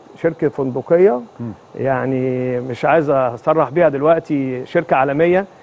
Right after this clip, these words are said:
Speaker 2: مم.
Speaker 1: لإدارة الفندقي بتاعنا إن شاء الله.
Speaker 2: هتعمل فيها فندق؟
Speaker 1: طبعًا أنا عامل، آه،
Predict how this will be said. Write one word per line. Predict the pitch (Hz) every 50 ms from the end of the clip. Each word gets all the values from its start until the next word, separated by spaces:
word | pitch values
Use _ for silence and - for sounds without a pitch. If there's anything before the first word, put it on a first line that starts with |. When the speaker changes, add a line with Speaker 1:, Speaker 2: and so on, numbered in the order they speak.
| - -
Speaker 2:
مم. | 113 110
Speaker 1:
لإدارة | 160 143 135 143 165 180 175 170
الفندقي | 139 - - 151 147 143 131 175 - - 135 -
بتاعنا | - 143 127 120 120
إن | 120 123
شاء | - - 135 127
الله. | 127 135 135 127 - - - - -
Speaker 2:
هتعمل | - 135 - 180 175 170 165 143
فيها | - 190 175 165 160 151
فندق؟ | 131 - 165 156 139 110 110 - - - - - - - -
Speaker 1:
طبعًا | 160 165 165 175 151 135 127 131 135
أنا | 135 135 127
عامل، | 139 156 170 165 151 139 131 131
آه، | 127 127 123 123 131 131 127 131 131 131 - -